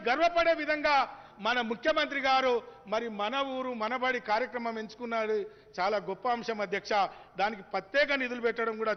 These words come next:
చాలా సంతోషం, అధ్యక్ష. అదేవిధంగా, అధ్యక్ష, ఐటీ రంగంలో మరి మన ఐటీ మంత్రి గారు కేటీ రామారావు గారి నాయకత్వంలో ఎన్ని కంపెనీలు వచ్చాయో,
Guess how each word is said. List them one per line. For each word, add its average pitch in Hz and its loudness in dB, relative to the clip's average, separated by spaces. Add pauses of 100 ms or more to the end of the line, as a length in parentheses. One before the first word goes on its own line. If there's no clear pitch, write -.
చాలా 190 0
సంతోషం, 185 -8
అధ్యక్ష. 170 -14 (500)
అదేవిధంగా, 277 2
అధ్యక్ష, 269 0 (420)
ఐటీ 262 0
రంగంలో 285 2 (420)
మరి 233 0
మన 247 -2
ఐటీ 262 0 (360)
మంత్రి 240 -4
గారు 269 0
కేటీ 269 0
రామారావు 269 2
గారి 262 0
నాయకత్వంలో 285 2 (360)
ఎన్ని 285 0
కంపెనీలు 320 -2
వచ్చాయో, 277 2